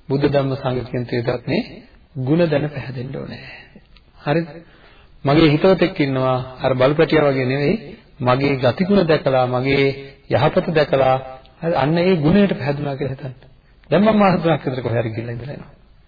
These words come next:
එයා කවදාකවත් අර දුස්තීල, නේද? දුස්තීල නරක මිනිස්සෙක් කට පැහැදිලා ඒ පැත්තට හැරෙයිද? නෑ, ඒ ගුණයට පැහැදෙන හින්දා.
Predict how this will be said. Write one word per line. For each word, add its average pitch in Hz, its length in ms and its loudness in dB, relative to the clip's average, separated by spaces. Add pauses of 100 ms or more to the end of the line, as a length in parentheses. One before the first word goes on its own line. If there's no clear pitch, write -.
(160)
එයා 131 140 2
කවදාකවත් 147 640 2
අර 147 100 2
දුස්තීල, 151 540 0 (600)
නේද? 160 220 0 (760)
දුස්තීල 135 480 -2
නරක 139 380 0
මිනිස්සෙක් 151 520 0 (1500)
කට 143 220 -2
පැහැදිලා 143 500 4
ඒ 143 120 4
පැත්තට 143 280 0
හැරෙයිද? 151 340 2 (1080)
නෑ, 131 200 -2
ඒ 143 140 2
ගුණයට 143 340 0
පැහැදෙන 117 320 -6
හින්දා. 113 300 -10